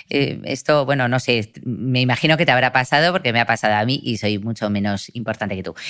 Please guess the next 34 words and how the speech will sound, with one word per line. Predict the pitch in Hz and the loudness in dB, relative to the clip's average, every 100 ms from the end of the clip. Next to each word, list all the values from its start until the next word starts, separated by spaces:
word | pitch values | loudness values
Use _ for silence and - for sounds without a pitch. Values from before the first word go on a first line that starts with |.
| - - | -10 0
Pero | 139 131 123 120 | 2 4 4 4
me | 120 | 2
dicen, | 120 127 | 0 2
"Oye, | 170 240 247 | 2 4 2
tal, | 233 240 | 2 0
por | 226 | 0
favor, | 214 226 233 220 | 0 2 2 2
mira, | 220 220 214 | 2 0 -2
publicita | 202 202 190 220 202 214 | 0 0 2 0 0 2
esto". | 214 208 - 202 185 - _ | 2 2 2 2 0 -12 _
Y | - 139 | 0 2
digo, | 131 110 - | 2 0 0
"Mira, | 131 135 139 | 0 0 0
lo | 123 | -2
siento, | - 143 147 | -2 0 0
es | 127 | 0
que | - | 2
no | 147 | 2
lo | 151 | 4
compraría | 156 139 143 139 156 | 2 2 2 4 2
ni | 160 | 4
en | 135 | 2
cuatro | 131 143 143 | 0 0 2
vidas, | 131 165 135 - | 2 2 -2 -4
es | - - | -10 -4
que | 147 | 0
no | 139 | 0
puedo". | 139 147 127 - - - | 2 2 0 -4 -20 -6
"No, | 165 233 | 2 2
pero | 214 180 | 4 2
te | 165 | 2
pago | 147 190 190 | 2 4 4
más". | 175 190 180 | 4 2 0
Digo, | 151 135 | 0 0